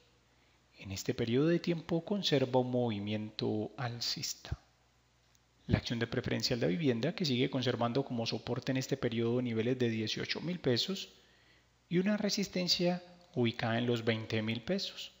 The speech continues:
En este periodo de tiempo mantiene un movimiento lateral. Continuamos con la acción de Preferencial Grupo Argos, que mantiene su soporte ubicado en los once mil ochocientos pesos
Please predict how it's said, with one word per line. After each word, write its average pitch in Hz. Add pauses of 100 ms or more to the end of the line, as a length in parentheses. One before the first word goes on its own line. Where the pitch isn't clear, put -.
(420)
En 98
este 92
periodo 120
de 156
tiempo 151
mantiene 156
un 127
movimiento 107
lateral. 110 (920)
Continuamos 101
con 113
la 107
acción 117
de 120
Preferencial 117
Grupo 135
Argos, 135
que 170
mantiene 120
su 127
soporte 120
ubicado 117
en 127
los 127
once 110
mil 135
ochocientos 151
pesos -